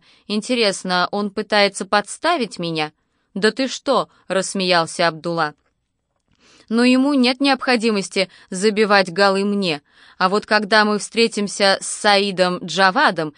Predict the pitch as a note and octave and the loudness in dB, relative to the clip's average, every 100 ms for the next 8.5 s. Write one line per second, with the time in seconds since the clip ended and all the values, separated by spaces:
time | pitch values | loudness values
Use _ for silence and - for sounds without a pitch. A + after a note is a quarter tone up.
0 | _ - G#3+ G#3+ G3 F#3+ G#3 G#3+ E3 D3+ | _ -4 0 4 2 4 2 4 0 -2
1 | C#3+ - _ _ - A#3 A3+ C4+ F4+ - | -10 -16 _ _ -2 0 2 2 2 0
2 | F4+ - - G3+ G3 F#3 F#3+ G#3+ - F#3 | -4 -4 0 0 4 2 2 -6 -10 -8
3 | D#3 D3 - _ _ _ - - C4 A3+ | -4 -6 -6 _ _ _ -18 -2 0 2
4 | A#3 G#3+ A3+ A3+ A#3 A3+ A#3+ A#3 B3+ C4 | 2 2 2 -2 0 2 2 0 -2 -2
5 | B3+ C4 C4 B3+ - C#4 C4 B3 F3+ E3 | -2 -4 -2 -2 0 -4 0 0 0 -2
6 | _ _ - G#3+ A3 E4 F#4+ - G#3 E3 | _ _ 0 2 2 0 -4 -4 -4 -4
7 | D3 _ _ _ - A3 F#3+ E3+ F3+ C4 | -8 _ _ _ 2 2 4 4 4 2
8 | C4 - G3+ F#3+ | 0 -2 -6 -6